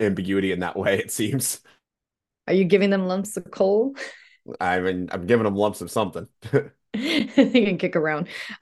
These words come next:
Speaker 2: Uh, yeah, so I'm sitting here with my tea and my, my old lady blanket, but I'm, I'm chilling. It's not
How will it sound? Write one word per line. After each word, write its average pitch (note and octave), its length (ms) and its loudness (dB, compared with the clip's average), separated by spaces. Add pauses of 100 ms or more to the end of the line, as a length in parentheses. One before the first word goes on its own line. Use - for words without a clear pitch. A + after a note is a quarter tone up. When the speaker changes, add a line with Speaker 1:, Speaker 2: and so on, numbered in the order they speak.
(100)
Speaker 2:
Uh, A#3 320 8
yeah, C4 380 6
so G#3+ 200 4
I'm G#3+ 160 2
sitting A3 320 0
here A3+ 300 2
with A3 180 2
my G#3+ 240 -4
tea A3 360 0
and F#3+ 200 2
my, F#3 420 -2 (920)
my F#3+ 240 0
old F#3+ 180 4
lady G#3 260 6
blanket, F#3+ 540 0
but F#3+ 400 2
I'm, G3 400 -6 (480)
I'm E4 120 -10
chilling. F#4+ 380 0
It's F4+ 220 -8
not F4+ 380 -8